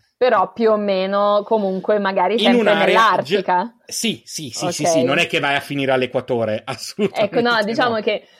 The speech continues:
Speaker 1: vorrei avere una certa sicurezza che se, che,
Speaker 2: No.
Speaker 1: che, che nord è nord.
Speaker 2: No, nord è nord per le no-, ah, se no non sarebbero mai servite le bussole, a prescindere.
Speaker 1: Infatti.
Speaker 2: Eh, no, nord è nord, eh, semplicemente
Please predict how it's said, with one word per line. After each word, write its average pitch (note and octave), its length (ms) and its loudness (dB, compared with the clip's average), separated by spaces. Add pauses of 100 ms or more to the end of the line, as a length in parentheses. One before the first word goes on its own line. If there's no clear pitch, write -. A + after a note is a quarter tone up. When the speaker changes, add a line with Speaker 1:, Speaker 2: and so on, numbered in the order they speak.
(100)
Speaker 1:
vorrei B3 360 4
avere B3+ 400 6
una A3 240 0
certa A3 460 0
sicurezza A3+ 880 2
che G#3 220 -2
se, G3+ 280 0
che, G#3+ 160 2
Speaker 2:
No. G#3+ 60 -2
Speaker 1:
che, G#3+ 220 0
che A#3 120 -2
nord G#3 380 2
è F3+ 60 2
nord. F#3 840 0
Speaker 2:
No, D3+ 240 -2
nord F#3 320 0
è G3+ 60 4
nord G3 440 0
per F#3 200 0
le F3+ 160 0
no-, F3+ 160 -6
ah, A#2+ 160 -14
se C#3+ 160 -4
no C#3 100 0
non B2+ 160 -2
sarebbero A#2+ 340 -2
mai A2+ 280 -4
servite A2 380 -8
le G2 80 -8
bussole, G#2+ 640 -10
a G#2 100 -18
prescindere. - 800 -8
Speaker 1:
Infatti. F3+ 680 -6
Speaker 2:
Eh, A#2 720 -4
no, D3+ 360 0
nord C#3+ 380 0
è D3 60 0
nord, D3 640 -2 (240)
eh, A#2 300 -8
semplicemente D3+ 760 -6